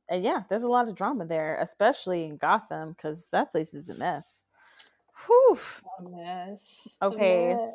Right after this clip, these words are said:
Speaker 2: mess.
Speaker 1: so the classic Black History Month question that we always ask to everybody, what does Black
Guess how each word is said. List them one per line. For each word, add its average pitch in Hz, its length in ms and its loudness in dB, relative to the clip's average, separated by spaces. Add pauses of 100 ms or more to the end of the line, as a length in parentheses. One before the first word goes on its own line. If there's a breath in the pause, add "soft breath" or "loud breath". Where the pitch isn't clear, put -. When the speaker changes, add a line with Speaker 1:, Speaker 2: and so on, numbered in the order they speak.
Speaker 2:
mess. - 20 -14
Speaker 1:
so 240 440 6
the 220 120 -2
classic 247 840 0
Black 226 260 2
History 233 320 -2
Month 214 280 -4
question 208 400 -4
that 175 120 -8
we 180 160 -6
always 180 320 -2
ask 180 260 -4
to - 100 -8
everybody, 175 800 -4 (600 loud breath)
what 196 360 -2
does 381 220 -8
Black 196 340 -6